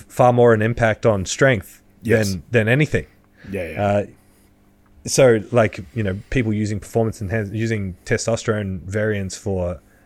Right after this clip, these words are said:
Speaker 1: cycling are not gonna have quite the same stark difference to someone using it to lift weights.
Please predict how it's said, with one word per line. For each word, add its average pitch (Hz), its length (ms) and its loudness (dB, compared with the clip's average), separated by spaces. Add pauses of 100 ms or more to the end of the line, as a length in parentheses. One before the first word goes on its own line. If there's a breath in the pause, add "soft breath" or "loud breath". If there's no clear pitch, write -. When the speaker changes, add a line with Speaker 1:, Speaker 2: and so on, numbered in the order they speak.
Speaker 1:
cycling 107 580 0
are 98 40 -4
not 113 180 -2
gonna 101 180 -4
have 104 480 -4 (280 soft breath)
quite 127 440 0
the 113 80 -2
same 107 640 0 (180)
stark - 680 0
difference 101 420 -2
to - 100 -6
someone 95 240 0
using 92 260 -2
it 87 100 -4
to - 100 -6
lift 90 220 -4
weights. 95 360 0